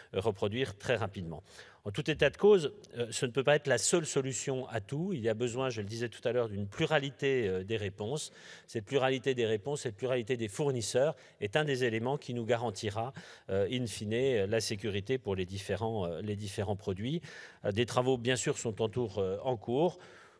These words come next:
Je suis à votre disposition pour affiner cette notion de pôle public du médicament et voir comment, par rapport à ce que nous avons dé-, déjà sur notre pays, nous pouvons améliorer les choses. Je vous remercie.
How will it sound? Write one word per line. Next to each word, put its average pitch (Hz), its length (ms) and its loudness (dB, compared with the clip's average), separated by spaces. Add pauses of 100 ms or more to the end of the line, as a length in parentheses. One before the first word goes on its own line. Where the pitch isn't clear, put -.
(640)
Je - 80 -6
suis 127 40 4
à 120 60 6
votre 135 260 6
disposition 143 680 0
pour 127 200 0
affiner 151 340 0
cette - 260 -2
notion 127 280 -2
de 113 100 -2
pôle 113 240 -4
public 123 300 -6
du 113 80 -6
médicament 113 480 -4
et 139 40 0
voir 120 220 -2
comment, 143 260 -2 (320)
par 135 120 4
rapport 156 320 4
à - 20 0
ce - 80 -4
que - 80 -6
nous 131 160 -2
avons 123 160 0
dé-, 117 320 -4
déjà 120 380 -2
sur 113 160 -6
notre 113 260 -4
pays, 110 320 -6
nous 131 100 -6
pouvons 110 300 -4
améliorer 98 420 -4
les 87 120 -10
choses. - 420 -16
Je - 80 -18
vous 95 80 -12
remercie. - 300 -10